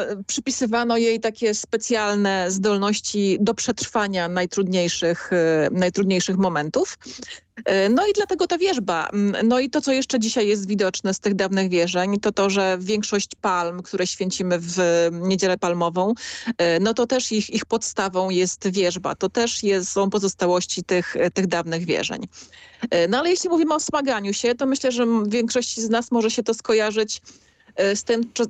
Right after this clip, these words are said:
co czasami widzimy w różnych innych kulturach, gdzie ludzie na przykład w saunie się, e, tak uderzają albo wręcz specjalnie chodzą na tego, na tego typu zabiegi. Dziś, e, jakby jest to potwierdzone, że ma to jakieś takie znaczenie zdrowotne,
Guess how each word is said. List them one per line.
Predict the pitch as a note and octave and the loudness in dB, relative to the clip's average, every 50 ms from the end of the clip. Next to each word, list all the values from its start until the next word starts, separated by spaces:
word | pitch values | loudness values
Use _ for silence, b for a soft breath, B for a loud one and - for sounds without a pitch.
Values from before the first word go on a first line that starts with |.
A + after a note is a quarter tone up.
| - - | -2 -4
co | - A#3+ A3+ | -2 -2 0
czasami | A#3 A#3+ A3 - B3 B3 B3 B3+ A#3+ A#3 | 0 0 -2 0 0 2 2 4 4 4
widzimy | G3 A#3 G#3+ F#3+ G#3 A3+ A3+ A3 G#3 G3+ G3+ G3 G3 G3 F#3+ | 4 2 2 2 2 2 4 4 2 2 0 0 0 -2 -4
w | - - - - | -6 -8 -4 -2
różnych | A3 A#3 A#3 A#3+ A3+ - - | 0 0 2 2 0 2 2
innych | A#3+ A3+ A3 A#3 - | 2 2 2 2 0
kulturach, | - A3 G#3 - G#3+ G#3+ G#3+ A3+ | -2 -2 -2 0 0 0 0 0
gdzie | A3 G#3+ G#3+ G#3 | -2 0 0 0
ludzie | A3 A3 G#3+ A3 | 0 0 0 -2
na | G#3 G#3 | -2 -2
przykład | - B3 - - A3 - | -4 -4 -4 -4 -4 -4
w | - - | -6 -10
saunie | - - G#4+ D4+ A#3+ G#3+ F3+ F3 | -4 -2 0 2 2 2 2 0
się, | - - F3+ E3 | 0 0 2 2
e, | E3+ F3 E3+ D#3 - - F3+ F3+ F3+ F3 E3+ E3 - | 2 2 2 0 0 0 2 2 2 2 0 0 -2
tak | - D#3+ D#3+ - - | -4 -6 -6 -4 -2
uderzają | A3+ G#3+ G3 G3+ F3+ F#3+ G3 F3 E3+ E3+ D#3+ E3 E3 E3 E3 E3 B B B B B B - | 0 2 2 2 0 0 0 0 0 0 0 0 0 -2 -4 -4 B B B B B B -4
albo | F#3 G3+ G3 G3+ G#3 | -2 0 0 0 0
wręcz | A3 A3 G#3+ A3+ | 0 0 0 0
specjalnie | - - - A#3 - - E4 D4 C4+ A#3 G3+ - | -2 -2 -4 -4 -2 0 0 0 2 0 0 0
chodzą | - A3 G#3 F3+ G3 F#3+ F#3+ | -2 -2 -2 -2 -2 -2 0
na | F#3 F3+ F3 | 0 0 0
tego, | F#3 F#3 F3+ F#3 F3+ F3 E3+ - - | 0 0 2 2 2 2 2 0 0
na | G3 G3 | 0 0
tego | F#3+ G#3 F#3+ G3+ F#3+ | 0 0 0 0 0
typu | - G3+ F#3+ - G3 F#3+ F#3 F#3+ | 0 -2 -2 0 2 2 2 2
zabiegi. | F3+ F#3+ G3 G3 E3+ E3+ D#3+ D#3 D#3+ E3 F3+ | 2 0 0 -2 0 0 -2 0 -2 -4 -4
Dziś, | F3+ G#3 A#3 A#3 - - A#3 | -2 -2 -2 -2 -2 0 0
e, | G#3+ G#3 G3+ G3+ G3 G3 G3 | 2 2 2 2 2 2 2
jakby | G3 G3 F#3+ G3 F#3+ | 2 2 0 0 0
jest | G#3 G#3 - - | 0 0 0 -2
to | A#3+ A3 | -4 -4
potwierdzone, | - G#3+ - - A3 G#3 F#3+ G3 A#3 A#3 A#3 G3+ F3+ F3 | -4 -4 -2 -2 -2 -2 0 0 0 2 2 2 2 0
że | F#3 F#3 | 0 0
ma | F3+ F#3 F3 | 0 -2 -2
to | - - E3+ E3+ E3+ F3+ - _ _ _ _ _ _ _ _ _ _ _ _ _ - | -2 0 0 0 0 -2 -6 _ _ _ _ _ _ _ _ _ _ _ _ _ 0
jakieś | G3 F#3 F3+ E3+ F3+ - | 0 0 0 -2 -4 -2
takie | - E3+ - F3+ | -2 -2 0 0
znaczenie | F3+ F#3 F#3 F3+ - F#3 F3+ F#3+ | 0 0 0 0 0 0 0 0
zdrowotne, | F#3 E3 F#3+ F#3+ F3+ A3 B3 - - A#3 G#3+ G3 | 0 0 -2 0 0 0 -2 -2 0 -2 0 0